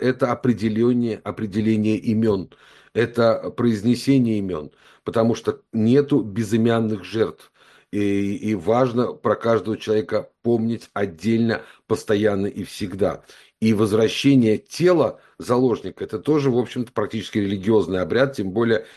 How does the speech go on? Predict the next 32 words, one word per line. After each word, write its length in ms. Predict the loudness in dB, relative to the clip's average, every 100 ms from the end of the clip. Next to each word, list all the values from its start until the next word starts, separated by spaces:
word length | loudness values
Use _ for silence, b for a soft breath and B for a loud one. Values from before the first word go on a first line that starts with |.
| B
когда 500 | -10 -4 2 2 0 B B
человек 400 | -2 0 0 -4
жил 240 | -2 -2
в 80 | -2
земле 400 | -6 -6 -2 -4
Израиля, 640 | -2 -2 0 2 0 -2 B B -6
мы 100 | -4
так 180 | -4
и 40 | -4
называем 400 | -2 0 0 -2
"Кевер 400 | 2 4 4 -2
Исраэль", 580 | -6 -4 -2 -2 -4 -10 b b
то 100 | -2
есть 220 | -2 -4 -4
"могила 760 | -2 -2 2 2 2 0 -6 _ _ _
в 100 | -8
Израиле". 600 | -4 -2 0 0 -2 -6 _ b b -8
И 140 | -4
вернуть 420 | 0 2 2 0
человека 560 | -4 -2 0 0 -2 -4
в 60 |
могилу 380 | -2 -4 -2 -4
в 80 | -2
Израиле — 320 | 0 0 0
это 140 | -2 -4
тоже 340 | -2 0 0
очень 400 | -2 -6 -6 -6
важный 460 | 0 0 0 -4 -6 B B
религиозный 720 | -4 -4 0 4 4 2 0
аспект, 600 | -4 -6 -6 0 0 0
потому 380 | -4 -2 0 -2
что, 380 | -2 0 2